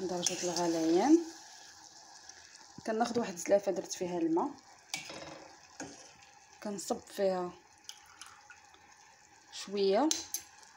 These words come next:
الا تجمع ليا على شكل كره نعرف ان الجليكوز ديالي وجد. كما كتشوفوا انا باقي سائل، باقي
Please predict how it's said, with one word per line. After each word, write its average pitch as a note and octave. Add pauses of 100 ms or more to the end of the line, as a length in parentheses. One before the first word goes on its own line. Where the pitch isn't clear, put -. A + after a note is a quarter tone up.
(600)
الا G#3
تجمع G#3
ليا F#3+
على F#3+
شكل -
كره A#3
نعرف A3+
ان G3
الجليكوز G3
ديالي G3
وجد. F3+
كما F#3
كتشوفوا F#3
انا F#3
باقي F3+
سائل، E3
باقي D#3+